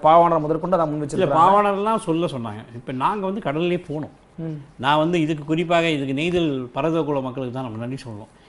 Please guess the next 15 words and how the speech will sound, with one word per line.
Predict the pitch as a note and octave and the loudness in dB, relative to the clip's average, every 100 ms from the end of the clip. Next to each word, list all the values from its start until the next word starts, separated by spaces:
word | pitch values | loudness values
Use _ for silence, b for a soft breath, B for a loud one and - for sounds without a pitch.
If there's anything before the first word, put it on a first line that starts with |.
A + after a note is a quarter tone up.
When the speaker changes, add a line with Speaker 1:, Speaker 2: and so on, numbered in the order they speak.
| b | b
Speaker 2:
இந்த | C#3+ F3+ F3 | -4 0 2
நெய்தல் | F3+ A3+ A3 | 2 0 0
மக்கள் | F3+ D3 D#3 | -2 -4 -4
வந்து | D3 D3 F3 | -2 -4 -4
இன்னைக்கும் | F3 F#3 G3+ G3 | -2 -2 -4 -6
அந்த, | C3+ A#2+ | -6 -8
அந்த | A#2 B2 | -10 -10
துணிவோட | E3+ F3+ F#3 C3+ | -8 -4 -4 -6
இருக்காங்க. | A2+ A2 G2+ - | -8 -14 -18 -18
இதே | B2+ D#3 | -10 -6
மாதிரி | F#3 | -4
குறிஞ்சி | F#3+ B3 C#4 | -4 -2 -2
மக்கள் | F#3 B2 B2 | -2 -4 -6
இன்னைக்கு | D#3+ A#3 A3 | -6 -6 -6
மலைகள்ல, | D#3 D#3+ G3+ G3+ | -4 -2 -2 -4